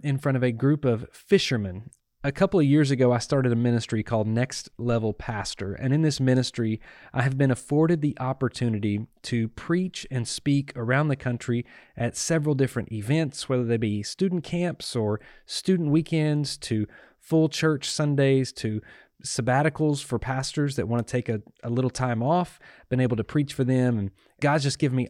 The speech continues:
all these great, incredible opportunities to share His word. And this past weekend, I w-, had the opportunity to preach at my home church, the church that ordained me several years ago.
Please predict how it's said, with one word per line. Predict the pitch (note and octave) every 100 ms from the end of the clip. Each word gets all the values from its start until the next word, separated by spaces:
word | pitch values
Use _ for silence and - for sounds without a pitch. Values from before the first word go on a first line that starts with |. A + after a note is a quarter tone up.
| -
all | G3 G3
these | D#3+
great, | - C#3 C#3+ C#3 -
incredible | C#3 B2+ - F3 D3 -
opportunities | C3+ B2+ A#2 D3 C#3 G#2+ G2+ - - - - -
to | B2
share | - A#2+
His | A#2+ C3 A#2+
word. | C3+ G3 D3+ G#2 - _ - _
And | C#3+ C#3+ C3
this | E3 -
past | F3+ D#3+ -
weekend, | G3+ A#3+ C#3 B2 C#3+
I | C3+ C3 C3+ B2+ -
w-, | B2+
had | D#3 D#3+
the | D#3+ C3+
opportunity | C#3+ C#3+ B2+ A#2
to | A#2+
preach | - - G3 C3 D3 - _ - - -
at | B2+ C#3
my | C3+ B2+
home | A2+ F3 A3 A3+
church, | - C3 B2 C#3
the | B2
church | - E3+ -
that | C#3
ordained | - A#2+ A#2 C3 C#3+ C#3
me | G#2+ G#2 A#2
several | - B2 A2+
years | G#2+ B2 A2+
ago. | G#2 G2+